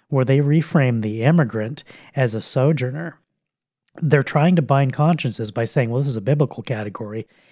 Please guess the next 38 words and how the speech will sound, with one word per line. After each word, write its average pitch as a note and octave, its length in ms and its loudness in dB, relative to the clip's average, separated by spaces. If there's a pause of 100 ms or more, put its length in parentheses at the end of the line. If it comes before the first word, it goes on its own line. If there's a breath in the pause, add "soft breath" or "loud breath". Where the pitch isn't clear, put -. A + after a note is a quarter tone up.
(140 soft breath)
ignoring C#3 600 2
the A#2 80 -2
fact A#2 360 -4
that A#2 100 -2
the A#2 80 -2
biblical C#3 460 -2
category A#2 720 -2 (280 soft breath)
was C#3 300 2
implicitly C3+ 960 -4
and G#2+ 160 -6
necessarily G#2+ 760 -2
temporary. C#3 760 -6 (460)
If D3 180 -2
these G3 240 4
were C3 180 0
actually B2+ 760 0
immigrants, C3 540 0
if - 100 -6
they C#3+ 120 2
were C3+ 180 0
migrating, C3 760 0 (320 soft breath)
w-, C#3+ 160 -4 (100)
there's D#3 200 2
no E3+ 120 6
such - 300 -2
thing. G#2 180 -8
There's B2+ 160 -2
no D3 100 2
one A#2+ 140 0
migrating A2 680 -4
into A2 160 -6
North G#2+ 280 -6
America G2+ 440 -8
today. A2 260 -10
That's A#2 220 -8
not C3 260 -4
a C3+ 80 -8
thing. D#3 400 -8